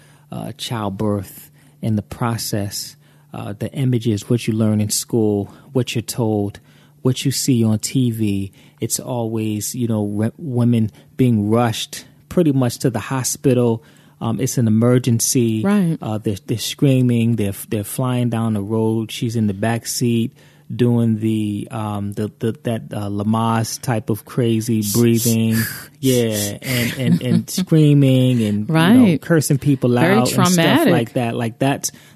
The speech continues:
Speaker 1: the image that you see all the time, right? So in your mind,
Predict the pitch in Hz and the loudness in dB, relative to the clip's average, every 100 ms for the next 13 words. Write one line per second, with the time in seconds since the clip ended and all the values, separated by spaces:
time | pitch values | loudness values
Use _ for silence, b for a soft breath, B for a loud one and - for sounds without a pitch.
0 | _ 123 - 165 147 123 120 - b b | _ -6 2 4 4 4 0 -12 b b
1 | b 127 120 135 131 - - 156 143 - | b -2 0 -2 -4 -2 2 4 4 2
2 | - 117 117 113 127 - 139 175 - 101 | 0 2 2 2 0 0 0 0 -2 -6
3 | 110 107 117 156 - 165 139 160 147 135 | -6 -4 -2 -2 0 2 2 2 0 2
4 | 123 135 196 180 139 127 | 0 0 0 2 0 -2